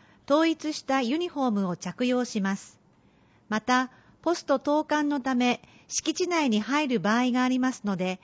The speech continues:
あらかじめご了承ください。ユニフォームの写真が二枚載っています。一枚目は、両肩が赤い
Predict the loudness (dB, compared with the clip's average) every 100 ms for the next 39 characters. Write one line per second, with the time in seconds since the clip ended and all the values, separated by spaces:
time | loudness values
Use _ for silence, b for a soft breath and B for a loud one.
0 | b b b 0 0 2 -2 0 0 0
1 | 0 0 2 0 0 -2 0 -2 0 -2
2 | -2 -6 _ _ _ _ _ _ _ _
3 | _ _ _ _ _ b b b b b
4 | _ _ b b b b b b -2 0
5 | 0 2 2 2 0 -2 -6 -2 0 0
6 | 0 -2 -2 -4 0 2 2 -2 -4 -4
7 | -2 -2 -4 -8 -20 _ _ _ _ _
8 | b b b -8 -4 0 2 2 2 2
9 | 2 0 b b b b 2 2 2 0
10 | 0 0 2 0 0 0 0 -4